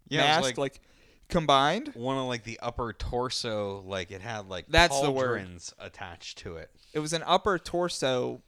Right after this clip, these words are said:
Speaker 2: uh, skeleton knight sort of mask.
Speaker 1: Yeah, it was like a, a skeleton with, like, a black, uh, pauldron and, like, a chest thing,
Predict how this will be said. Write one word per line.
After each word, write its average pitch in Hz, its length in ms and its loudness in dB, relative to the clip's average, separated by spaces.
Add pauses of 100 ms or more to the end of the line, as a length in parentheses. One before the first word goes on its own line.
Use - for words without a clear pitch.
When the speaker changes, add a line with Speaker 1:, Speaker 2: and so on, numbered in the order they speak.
(220)
Speaker 2:
uh, 120 220 0
skeleton 151 920 -2
knight 135 380 -4 (260)
sort 175 320 0
of 185 140 -4
mask. 202 580 -4
Speaker 1:
Yeah, 127 260 -2
it 117 60 -2
was 113 120 -6
like 117 180 -4
a, 101 380 0
a 98 120 -8
skeleton 131 920 -6
with, 113 200 -10
like, 101 240 -10
a 87 120 -8
black, 104 600 -10 (280)
uh, 90 280 -6 (140)
pauldron 117 600 -4
and, 104 80 -10
like, 95 160 -10
a 90 60 -10
chest - 500 -10
thing, 123 380 -6